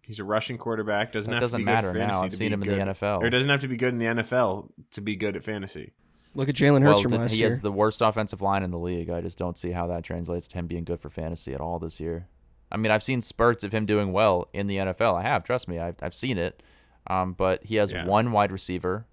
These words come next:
Speaker 2: He lost Allen Robinson, who, I mean, wasn't good for him last
Speaker 1: Allen
Speaker 2: season
Speaker 1: Robinson
Speaker 3: He didn't
Speaker 2: anyway.
Speaker 1: didn't wanna
Speaker 3: exist,
Speaker 1: play with
Speaker 3: yeah.
Speaker 1: him anyway. Yeah.
Speaker 2: But I,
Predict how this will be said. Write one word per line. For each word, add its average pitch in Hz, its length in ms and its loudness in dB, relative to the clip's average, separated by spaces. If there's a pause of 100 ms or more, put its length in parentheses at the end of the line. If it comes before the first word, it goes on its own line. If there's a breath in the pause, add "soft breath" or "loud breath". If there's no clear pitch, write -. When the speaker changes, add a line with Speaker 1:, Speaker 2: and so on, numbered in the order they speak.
(120)
Speaker 2:
He 101 180 -2
lost 92 400 2
Allen 85 220 -2
Robinson, 87 460 -4
who, 92 180 -8 (340)
I 90 120 -8
mean, 87 340 -6
wasn't 90 340 -2
good 92 180 -2
for 87 140 -6
him 85 140 -6
last 87 100 -2
Speaker 1:
Allen 104 80 0
Speaker 2:
season 101 140 -4
Speaker 1:
Robinson 101 160 0
Speaker 3:
He 139 60 2
didn't 135 160 4
Speaker 2:
anyway. 123 160 6
Speaker 1:
didn't 120 100 4
wanna 120 100 2
Speaker 3:
exist, 107 160 0
Speaker 1:
play 87 80 0
with 113 80 0
Speaker 3:
yeah. 110 80 -2
Speaker 1:
him 92 140 -6
anyway. 90 340 -8 (240)
Yeah. 95 140 -12 (560)
Speaker 2:
But 98 340 2
I, 80 100 2